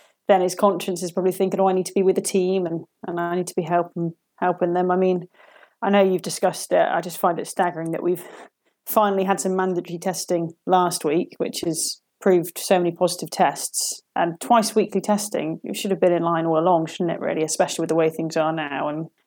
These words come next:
I guess when you see someone looking like that, it rams it home,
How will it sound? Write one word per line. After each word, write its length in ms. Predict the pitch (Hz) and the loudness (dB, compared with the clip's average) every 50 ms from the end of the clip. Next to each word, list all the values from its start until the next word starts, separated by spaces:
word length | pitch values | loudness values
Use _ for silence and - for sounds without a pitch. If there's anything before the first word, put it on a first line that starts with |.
| - - | -4 -2
I 80 | 208 220 | 0 2
guess 200 | 302 277 - - | 2 2 2 2
when 120 | 269 254 | 2 2
you 100 | 262 247 | 2 2
see 260 | - - - 262 247 | 0 2 2 2 2
someone 540 | 240 - 254 226 226 214 208 202 202 190 - | 2 2 2 2 4 4 4 4 2 0 -2
looking 380 | - 190 202 208 208 - 208 196 | -2 -2 -2 -2 -2 -2 -2 2
like 300 | 196 190 185 180 - - | 2 2 2 2 -2 -2
that, 320 | - 170 165 165 - - | -4 -2 -2 -2 -4 -4
it 100 | - 175 220 | -6 -4 -4
rams 300 | 196 170 175 185 175 - | -4 -4 -4 -4 -2 -2
it 100 | - - | -4 0
home, 440 | 180 208 214 190 160 151 151 139 | 4 4 4 4 4 -2 -6 -12